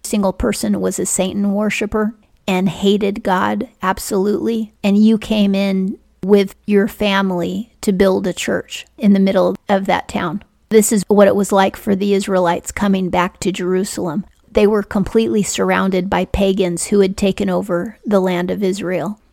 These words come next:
after the Jews were exiled. And these pagans hated God and hated the Jews.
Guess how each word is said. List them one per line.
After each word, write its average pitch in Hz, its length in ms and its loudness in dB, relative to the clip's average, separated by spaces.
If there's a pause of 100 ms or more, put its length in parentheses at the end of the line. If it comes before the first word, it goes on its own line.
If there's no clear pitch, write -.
(120)
after 185 400 0
the 190 160 -2
Jews 208 400 -2
were 185 260 -2
exiled. 170 720 -6 (180)
And 196 380 -2 (240)
these 220 440 0
pagans 202 560 0
hated 202 560 -2
God 185 520 -4
and 185 160 -4
hated 190 400 -2
the - 60 -6
Jews. 208 500 -8